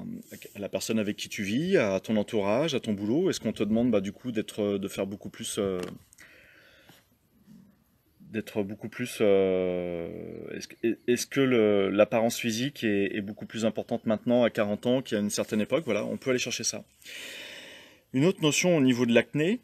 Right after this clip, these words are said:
c'est-à-dire que là, je vais aller au-delà de, de ce que je viens de vous dire, c'est que, euh, on peut très bien avoir une poussée d'acné, mais ce n'est pas du tout nous qui, quelque part, avons ce ressenti de dévalorisation.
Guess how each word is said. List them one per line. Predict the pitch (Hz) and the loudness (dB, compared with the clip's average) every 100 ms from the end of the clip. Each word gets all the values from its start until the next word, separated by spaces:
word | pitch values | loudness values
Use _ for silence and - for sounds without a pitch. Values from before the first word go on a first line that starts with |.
| _ - _ _ _ _ _ - - | _ -20 _ _ _ _ _ -20 -12
c'est-à-dire | - 117 117 127 180 | -10 -2 0 2 -2
que | - | 2
là, | 110 90 123 | 0 4 2
je | 131 110 | 2 2
vais | |
aller | 104 | 4
au-delà | 117 120 147 | 4 6 4
de, | 123 101 | 4 0
de | 101 101 | -2 -6
ce | - | -6
que | |
je | 110 | -4
viens | 113 | 0
de | 110 | 0
vous | 120 | 0
dire, | 196 | 0
c'est | 214 120 | -2 -6
que, | - 110 101 - _ _ _ _ _ _ _ _ - - - 123 | 0 0 0 -8 _ _ _ _ _ _ _ _ -20 -20 -8 -2
euh, | 113 107 - - _ | 0 0 -2 -12 _
on | 120 | -4
peut | - 131 | -2 -6
très | - 160 | -2 -2
bien | 147 156 | 2 2
avoir | 135 120 143 139 123 - | 0 0 2 2 0 -2
une | 117 | -4
poussée | 110 - 156 160 | -4 -4 -2 0
d'acné, | 127 127 135 135 170 - _ _ 113 | 2 0 0 -2 -2 -8 _ _ -4
mais | 113 | -4
ce | - 117 | -2 -2
n'est | 113 | -2
pas | - 110 | -2 -4
du | 113 165 | -4 -8
tout | - 135 | -6 -4
nous | 120 156 262 - _ _ _ _ _ _ _ _ _ _ _ _ | 0 2 2 0 _ _ _ _ _ _ _ _ _ _ _ _
qui, | - | -16
quelque | - 127 139 | -2 2 2
part, | 113 175 190 - _ _ - | 2 2 2 -6 _ _ 0
avons | 131 120 180 | 2 2 -2
ce | 190 147 | -2 2
ressenti | 123 123 131 117 - | 2 2 -2 -4 -6
de | 135 110 | -2 -2
dévalorisation. | 113 120 120 117 113 104 104 - | 0 0 2 0 -2 -4 -6 -10